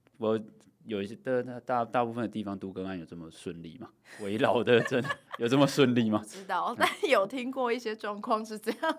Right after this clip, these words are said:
Speaker 2: 子。<laughs> 所以就会变成说，你基本上就是少数知道这些资讯的人，
Speaker 1: 嗯哼。
Speaker 2: 你就可以去进行这样子一个投资炒作的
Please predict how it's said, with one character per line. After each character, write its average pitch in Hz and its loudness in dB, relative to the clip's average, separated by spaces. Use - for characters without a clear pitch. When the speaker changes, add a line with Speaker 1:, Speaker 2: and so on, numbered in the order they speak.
Speaker 2:
子。 - -16
<laughs> - -8
所 320 -2
以 359 0
就 392 2
会 440 4
变 440 2
成 285 2
说， 294 4
你 226 -4
基 254 -4
本 233 0
上 262 0
就 247 -2
是 220 -4
少 185 2
数 247 -4
知 233 -10
道 220 2
这 196 -6
些 196 -8
资 180 -10
讯 180 -12
的 151 -14
人， 143 -18
Speaker 1:
嗯 104 -6
哼。 113 -8
Speaker 2:
你 180 -14
就 226 -6
可 208 -8
以 196 -6
去 196 -8
进 190 -10
行 160 -12
这 - -12
样 180 -8
子 165 -16
一 160 -12
个 156 -12
投 165 -8
资 190 -12
炒 175 -8
作 175 -12
的 165 -20